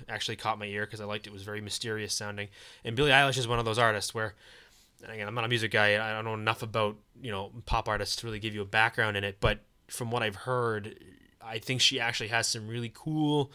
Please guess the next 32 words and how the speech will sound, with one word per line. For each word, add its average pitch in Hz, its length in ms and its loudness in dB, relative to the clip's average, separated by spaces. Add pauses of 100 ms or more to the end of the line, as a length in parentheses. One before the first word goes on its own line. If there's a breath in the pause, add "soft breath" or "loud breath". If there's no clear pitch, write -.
(140 loud breath)
interesting 139 560 0
sounds. 143 600 4 (100)
I 117 100 -4
think 123 240 -4
that 113 240 -2 (360)
she - 220 -8
definitely 110 520 -4
comes 120 240 -2
off 117 260 2
as 107 160 -2
someone 107 360 -2
that 104 100 -2
is 104 300 -4 (340 loud breath)
into 113 200 -6
the 110 80 -4
scene 113 560 -2
when 107 120 -6
it 101 100 -8
comes 107 200 -6
to 101 60 -6
Halloween 101 480 -4
and 95 100 -8
horror 95 520 -2
and 90 300 -12
scary 98 400 -6
things, 95 480 -8
and, 92 180 -12 (420 loud breath)
uh, 95 140 -6
I 104 140 -6
think 113 160 -6
she - 160 -8
could 104 140 -10